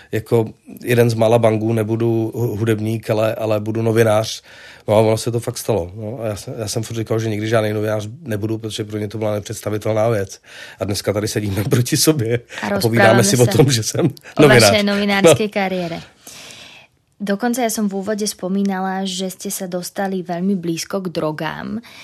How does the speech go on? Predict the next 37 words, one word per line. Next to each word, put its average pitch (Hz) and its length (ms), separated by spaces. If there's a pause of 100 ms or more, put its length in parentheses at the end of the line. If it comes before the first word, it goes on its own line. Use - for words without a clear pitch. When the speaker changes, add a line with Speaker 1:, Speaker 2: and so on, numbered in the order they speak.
(480)
Speaker 2:
a, 175 320
ale 190 240
sám 214 320
ste - 160
im 269 80
neprepadli. 202 800 (240)
Aké 240 240
obdobie 170 400
to 175 160
bolo? - 320 (480)
Speaker 1:
Já 110 60
jsem 139 120
dokonce 139 280
nikdy 147 220
ani 151 140
neskusel. 135 640 (520)
Speaker 2:
Mhm. 202 120
Speaker 1:
Já, 110 280
eh, 113 180
jako, 117 320
mm, 101 580 (100)
já 107 140
jsem 139 120
měl 147 140
z 135 60
drog 131 180
vždycky 131 320
hrozný 131 360
strach 117 400 (160)
a 113 240
to 127 100
nebylo 147 500
t-, - 140
strach - 320
z - 80
toho, 127 220
že, 123 340